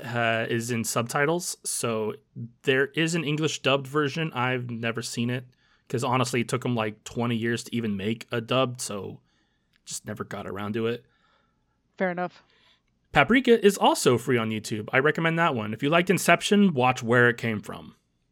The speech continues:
Speaker 2: Dope.
Speaker 1: Satoshi Kon is just such a, a, a, a film genius. There's a, a YouTube channel called, uh, Every Frame a Painting that goes into Satoshi Kon's, um, like, trademarks, the magic he does, and how he can use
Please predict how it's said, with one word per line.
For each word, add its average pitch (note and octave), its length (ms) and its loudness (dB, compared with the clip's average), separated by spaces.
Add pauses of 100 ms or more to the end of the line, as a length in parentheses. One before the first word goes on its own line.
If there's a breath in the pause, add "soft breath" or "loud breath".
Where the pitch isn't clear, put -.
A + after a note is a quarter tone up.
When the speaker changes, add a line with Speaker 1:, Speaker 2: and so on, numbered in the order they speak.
(180)
Speaker 2:
Dope. G3+ 180 -2
Speaker 1:
Satoshi D3 280 2
Kon C3 280 2
is G2+ 160 -2
just - 380 -4 (320)
such - 440 2
a, A2 180 -2 (200)
a, G#2 220 -4 (160)
a, G#2+ 180 -4 (120)
a A2+ 60 -4
film B2+ 320 2
genius. A#2 380 0
There's C3+ 240 2
a, B2+ 200 2
a A#2+ 40 0
YouTube C#3+ 360 0
channel A2 240 -4
called, A2 360 -4
uh, G#2+ 180 -4
Every B2 220 0
Frame C3 240 0
a A2+ 40 0
Painting F3+ 560 -2 (340 loud breath)
that B2+ 240 4
goes C3+ 380 6
into C#3+ 380 0
Satoshi B2+ 500 -2
Kon's, A#2 720 -4
um, G#2+ 440 -4
like, A2+ 160 -6
trademarks, D3 720 0 (420 soft breath)
the A2 100 -2
magic B2 460 4
he D#3 140 -2
does, C#3 540 4
and A2 140 -2
how A#2+ 540 2 (340 soft breath)
he - 260 -6
can D#3 200 -2
use C#3 840 -2